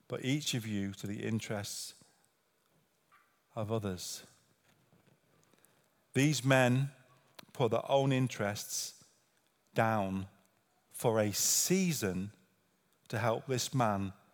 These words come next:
get closer to Jesus. I say for a season, why? Because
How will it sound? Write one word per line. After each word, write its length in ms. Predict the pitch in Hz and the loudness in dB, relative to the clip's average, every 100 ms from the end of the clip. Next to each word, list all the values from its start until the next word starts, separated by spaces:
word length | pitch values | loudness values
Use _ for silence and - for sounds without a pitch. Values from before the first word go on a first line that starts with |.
| _ _ _ | _ _ _
get 220 | - 104 | -8 -8
closer 380 | - 104 98 - | -2 -2 -2 -6
to 120 | - | -10
Jesus. 760 | 95 101 90 - 85 - - - _ _ _ _ _ _ _ _ _ _ _ _ _ _ - | -10 -10 -10 -10 -14 -14 -18 -20 _ _ _ _ _ _ _ _ _ _ _ _ _ _ -6
I 120 | 127 139 | 2 4
say 340 | - 190 196 | 8 8 8
for 200 | - 175 | 4 2
a 40 | |
season, 560 | 143 - 160 139 139 131 | 2 2 2 2 2 4
why? 380 | 123 117 98 85 - _ _ _ _ _ _ _ _ - _ _ _ _ _ | 4 4 2 -2 -12 _ _ _ _ _ _ _ _ -20 _ _ _ _ _
Because 460 | - 120 151 143 | -8 4 6 6